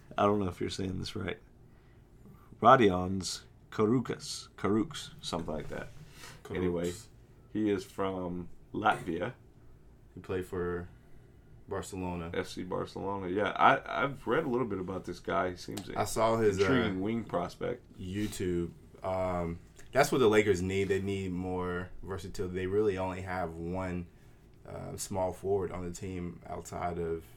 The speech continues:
Speaker 2: Brandon Ingram, and that's Luol Deng, who gets no clock. So, um,
Speaker 1: Yeah, who
Speaker 2: I
Speaker 1: they
Speaker 2: think
Speaker 1: will definitely be trying to move off of
Speaker 2: Right.
Speaker 1: to create cap space.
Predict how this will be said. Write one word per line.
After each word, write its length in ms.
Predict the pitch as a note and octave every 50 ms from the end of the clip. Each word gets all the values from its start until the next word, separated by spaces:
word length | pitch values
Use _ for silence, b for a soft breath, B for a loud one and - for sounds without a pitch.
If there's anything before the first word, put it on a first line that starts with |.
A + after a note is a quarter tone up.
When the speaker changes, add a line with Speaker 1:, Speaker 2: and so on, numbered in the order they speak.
| - - - -
Speaker 2:
Brandon 340 | F#2 E2+ F#2 F2+ F2+ F2 E2
Ingram, 400 | F2 F2+ F2+ E2+ E2+ E2 E2 E2+ F2+
and 100 | F2+ F2
that's 240 | E2+ E2+ - - -
Luol 360 | - F2+ F2+ F2 E2+ E2 -
Deng, 280 | - F2 F2 F2 E2+ E2
who 180 | F#2 F2+ E2+
gets 220 | E2+ E2 E2 - -
no 240 | F2 E2 E2 E2 D#2+
clock. 460 | - - - F2 E2 F2 - - - - b b b b b b b b
So, 340 | - - - F2 F2+ F#2 F#2+ - - - - - -
um, 80 | F2 F2
Speaker 1:
Yeah, 80 | - - - -
who 100 | G#2 F#2+ F2+
Speaker 2:
I 40 |
Speaker 1:
they 60 | F#2+ F#2+
Speaker 2:
think 100 | F#2+ F#2+
Speaker 1:
will 160 | F#2 F2+ F2 - - - -
definitely 420 | A#2 - - - - G#2+ G#2+ G2+
be 120 | G2 G2 F#2
trying 260 | - - G#2 F#2+ F#2
to 60 | F#2+
move 220 | F2+ F#2 F#2+ F#2 F#2+
off 220 | F#2 F#2+ G2 - F#2+
of 300 | F#2 F2 D#2+ D#2+ - - -
Speaker 2:
Right. 380 | - F2 F2+ F2+ E2 - - -
Speaker 1:
to 100 | - A#2 -
create 360 | - - G2+ F#2+ F#2 D2+ -
cap 260 | - - F2 - -
space. 420 | - - - - - - - -